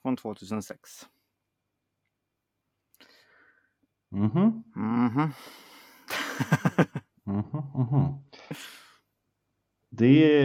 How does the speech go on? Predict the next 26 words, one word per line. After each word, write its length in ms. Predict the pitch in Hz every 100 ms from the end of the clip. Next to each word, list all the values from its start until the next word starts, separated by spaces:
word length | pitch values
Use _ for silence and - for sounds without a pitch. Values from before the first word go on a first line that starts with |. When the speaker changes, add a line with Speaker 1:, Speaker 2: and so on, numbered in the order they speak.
| 135
Speaker 2:
är 160 | 127
ju 140 | 98 104
ändå 640 | 92 87 90 90 92 - _ _ _ _ _ _ _ _
lite, 600 | 95 90 90 90 87 90 -
lite 220 | 104 104
klurigt. 540 | 104 95 80 60 - - _ - - - - _
Speaker 1:
Ja. 420 | 135 131 151 170 - _ _ - _ _ _ _ _ _ _ _ _ _ _ -
Det 160 | 165
är 60 | 151
så 120 | 143
här, 180 | 127 123
alltså, 340 | - 139 151 - _ _ _ _ _ _ _ _ -
inte 200 | 156 156
vara 140 | 139
sån. 340 | 127 110 131 127 _ _ _ _ _ _ _
Nu 280 | 120 131 135
får 140 | 135
ni 80 | 131
inte 140 | 123
ha 340 | 117 113 113 113
rätt 300 | 110 - -
och 60 |
allting. 380 | 101 - 107 104 -
V 180 | 135 143
för 100 | 147
Vendetta 560 | 143 143 139 131 127